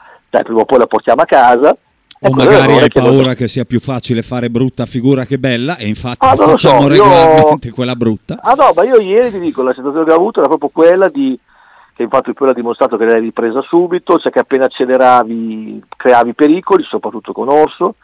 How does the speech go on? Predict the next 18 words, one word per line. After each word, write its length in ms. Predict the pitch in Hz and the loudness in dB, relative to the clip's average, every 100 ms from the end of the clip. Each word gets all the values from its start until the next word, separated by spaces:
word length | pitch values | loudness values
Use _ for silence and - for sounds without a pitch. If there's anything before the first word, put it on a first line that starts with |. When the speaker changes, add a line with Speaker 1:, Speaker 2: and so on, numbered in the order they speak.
| _ | _
Speaker 1:
un 100 | - | -16
Orsolini 420 | 101 - 101 113 104 | -14 -8 -6 -6 -8
che 120 | - | -12
comunque 380 | - 107 104 101 | -10 -10 -10 -12
è 20 | |
quello 180 | 98 95 | -12 -12
che 100 | 98 | -12
sta 160 | 104 | -8
meglio 180 | 113 113 | -4 -6
di 120 | - | -6
tutti. 360 | - 147 - 202 _ - | -4 -6 -4 -14 _ -16
Speaker 2:
Sì, 200 | - 131 | -8 -4
con 160 | 131 | -2
Speaker 1:
Però, 240 | 117 220 190 | 2 4 4
Speaker 2:
Ferguson, 420 | 220 117 120 143 | 4 2 2 0
Speaker 1:
eh, 40 | 101 | -2
Speaker 2:
secondo 440 | 110 98 104 98 | -8 -10 -8 -8
me. 220 | 95 87 | -10 -12